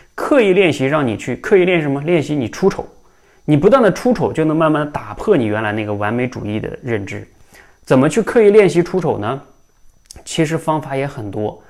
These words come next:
啊，你就想一想嘛，你怕什么你就去做什么，你就会出丑嘛。你出丑了之后，你去接纳了自己，慢慢慢你就不，不那么完美了。比如说，我给大家随便举几个例子，像我们社群中带大家练的哈，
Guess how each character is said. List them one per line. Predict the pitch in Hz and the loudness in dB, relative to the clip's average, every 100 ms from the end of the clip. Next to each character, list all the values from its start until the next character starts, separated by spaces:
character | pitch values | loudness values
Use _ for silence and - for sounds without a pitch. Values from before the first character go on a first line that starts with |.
| _ _ _ | _ _ _
啊， | - 104 | -16 -10
你 | 104 113 | -4 2
就 | 165 | 2
想 | - 113 123 | 2 -4 -4
一 | |
想 | 131 | -6
嘛， | 104 104 | -8 -6
你 | 104 | -8
怕 | 101 - 170 | -8 -6 -6
什 | - | -6
么 | 110 | -8
你 | 104 | -8
就 | 110 | -8
去 | 117 | -6
做 | 151 131 | -2 -4
什 | - | -6
么， | 76 - _ _ - | -16 -20 _ _ -10
你 | 113 | -2
就 | 139 | 0
会 | 127 | -2
出 | - | -4
丑 | 143 117 | -4 -4
嘛。 | 92 90 - _ | -10 -12 -16 _
你 | - | -8
出 | 117 190 | -4 0
丑 | 190 107 | 0 2
了 | 123 | 0
之 | 143 | 0
后， | 160 | 0
你 | 120 | -2
去 | 135 | -4
接 | 123 170 | -4 -2
纳 | 175 160 | 0 -2
了 | 117 | -4
自 | 113 | -6
己， | 113 | -10
慢 | 113 117 | -8 -6
慢 | 120 117 | -4 -4
慢 | 113 110 | -4 -6
你 | 101 | -6
就 | 107 | -8
不， | 101 107 | -8 -8
不 | 107 - | -8 -6
那 | 117 | -6
么 | 120 | -6
完 | 107 101 | -8 -10
美 | 104 | -12
了。 | - - | -14 -10
比 | 110 | -6
如 | |
说， | 117 139 | -2 -2
我 | |
给 | 123 | -2
大 | 123 | -4
家 | 120 | -4
随 | - | -6
便 | 123 120 | -4 -4
举 | 117 | -6
几 | 113 | -6
个 | 104 | -6
例 | 110 110 | -6 -8
子， | - - - - - | -12 -20 -20 -20 -12
像 | - 131 | -4 -2
我 | |
们 | 110 | -2
社 | 135 143 | -2 -4
群 | 131 | -4
中 | 131 | -4
带 | 135 | -2
大 | 135 | -2
家 | 135 | -2
练 | 175 156 | -2 -2
的 | - | -6
哈， | - | -12